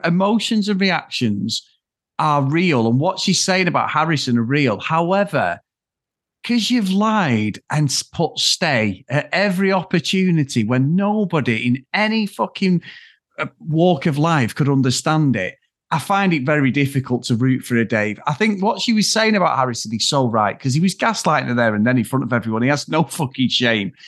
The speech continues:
and he thinks there's nothing going on. But it was all fake. And she'd already took the ring off in the last fucking episode, but for some reason she's got it back on going, "I'm taking, well, yeah,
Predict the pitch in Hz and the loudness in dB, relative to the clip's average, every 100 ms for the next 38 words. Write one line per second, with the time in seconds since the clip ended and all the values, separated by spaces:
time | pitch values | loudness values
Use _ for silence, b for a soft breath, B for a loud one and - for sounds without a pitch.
0 | B - 147 143 175 185 151 135 143 139 | B -4 -2 0 0 -2 -2 0 0 0
1 | 123 117 113 131 143 135 165 - B B | 0 2 2 2 0 0 -2 -4 B B
2 | B B _ _ _ 202 196 208 226 226 | B B _ _ _ -2 0 0 2 2
3 | 190 - 135 101 104 - - 180 - 240 | 0 -2 0 0 -2 -4 -2 -2 0 0
4 | 320 285 - 294 254 233 180 123 127 131 | 2 2 0 0 0 2 2 0 0 2
5 | 185 208 - 185 - 151 139 135 135 117 | 2 0 0 -2 0 0 0 0 0 0
6 | 147 - 247 226 170 135 156 - 214 170 | 0 0 2 2 2 0 0 0 0 0
7 | 156 - 220 190 110 120 113 - 131 127 | -2 0 0 2 0 0 0 0 0 0
8 | 104 - - 123 | -2 -4 -2 -2